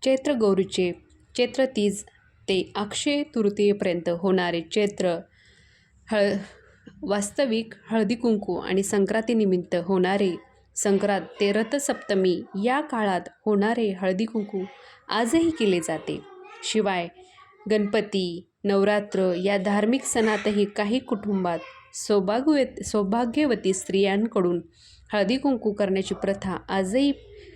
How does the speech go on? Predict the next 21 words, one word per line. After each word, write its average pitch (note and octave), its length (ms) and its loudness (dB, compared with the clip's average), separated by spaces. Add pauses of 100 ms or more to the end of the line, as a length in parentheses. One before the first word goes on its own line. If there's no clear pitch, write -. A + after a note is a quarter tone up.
(300)
पाळली F#3+ 300 2
जाते. E3 380 -2 (1400)
कसं C4+ 280 0
करायचं G#3+ 480 0
हळदी G3 320 0
कुंकू? F#3 480 -2
हळदी F#3+ 300 0
कुंकू G#3+ 340 2
म्हणजे F3+ 320 2
स्त्रीमधील A3 880 0
आदिशक्तीची G3 720 -2
पूजा F#3+ 360 0
करणे. F3 480 -4 (540)
त्यामुळे C4 440 4
जेव्हा G#3+ 340 0
तुम्ही G#3+ 360 0
तिला F#3+ 420 -4
हळदी F#3+ 240 0
कुंकू A3 520 0 (140)
समारंभा-, G#3+ 680 0 (520)
समारंभासाठी A3 1160 0